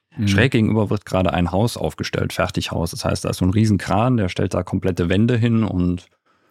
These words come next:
Speaker 2: ja, das hört man.
Speaker 1: Ja. Ja, ich habe, äh, auch eine Liste, aber weniger aus dem Studiobereich, sondern aus dem Bereich Haushaltsgeräte. Ich habe nach einem neuen Kühlschrank geguckt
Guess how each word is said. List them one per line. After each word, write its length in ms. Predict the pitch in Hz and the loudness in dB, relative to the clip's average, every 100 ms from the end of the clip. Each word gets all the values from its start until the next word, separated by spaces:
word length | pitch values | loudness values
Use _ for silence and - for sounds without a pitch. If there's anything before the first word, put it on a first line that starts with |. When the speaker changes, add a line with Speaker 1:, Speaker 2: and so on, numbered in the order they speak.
| _ _ _ _ _ - | _ _ _ _ _ -8
Speaker 2:
ja, 220 | 76 78 - | -6 -6 -6
das 200 | - - | -4 0
hört 160 | 107 | 0
man. 100 | 90 - - - - _ _ _ _ _ - | 0 -6 -10 -14 -20 _ _ _ _ _ 0
Speaker 1:
Ja. 200 | 123 85 _ _ _ _ _ _ _ - | 0 0 _ _ _ _ _ _ _ 2
Ja, 80 | |
ich 100 | 120 | 4
habe, 480 | 143 127 127 123 120 - | 4 4 2 2 2 0
äh, 40 | |
auch 120 | 123 | 2
eine 100 | 147 | 4
Liste, 420 | 135 156 - 165 | 4 2 0 -2
aber 240 | 120 104 98 | 0 0 2
weniger 440 | 107 113 101 101 | 2 4 2 2
aus 100 | 98 | 0
dem 140 | - 95 | -2 0
Studiobereich, 800 | 113 120 117 110 117 131 - - | 0 2 2 2 2 0 -4 -6
sondern 400 | 95 101 110 104 | 0 2 2 0
aus 280 | 101 101 - | -2 -6 -6
dem 320 | 101 98 98 | -2 0 2
Bereich 640 | 98 92 95 92 95 - | 0 0 0 0 -2 -4
Haushaltsgeräte. 960 | - 123 - 85 - 90 87 85 110 127 - _ _ _ _ _ | -2 -2 0 -2 -4 -6 -4 -2 -2 -2 -6 _ _ _ _ _
Ich 40 | - | 0
habe 120 | 127 | 2
nach 60 | 120 | 4
einem 200 | 107 101 | 4 4
neuen 220 | 107 104 | 4 2
Kühlschrank 420 | - 165 - 92 | -2 -6 -2 -2
geguckt 420 | 87 - 127 - | -2 -4 -4 -4